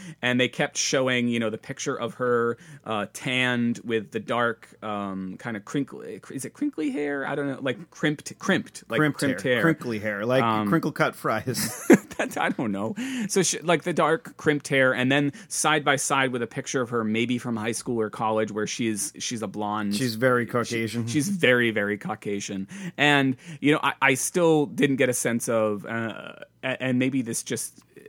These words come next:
Speaker 1: you know, this is why I shouldn't be s-, speaking to it, is I didn't know. Am I supposed, like,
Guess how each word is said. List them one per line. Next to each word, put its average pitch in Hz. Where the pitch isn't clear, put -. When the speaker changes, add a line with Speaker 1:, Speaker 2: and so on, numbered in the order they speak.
Speaker 1:
you 127
know, 123
this 131
is 120
why 117
I 104
shouldn't 117
be 117
s-, -
speaking 190
to 120
it, 113
is 113
I 123
didn't 143
know. 127
Am 107
I 110
supposed, 139
like, 117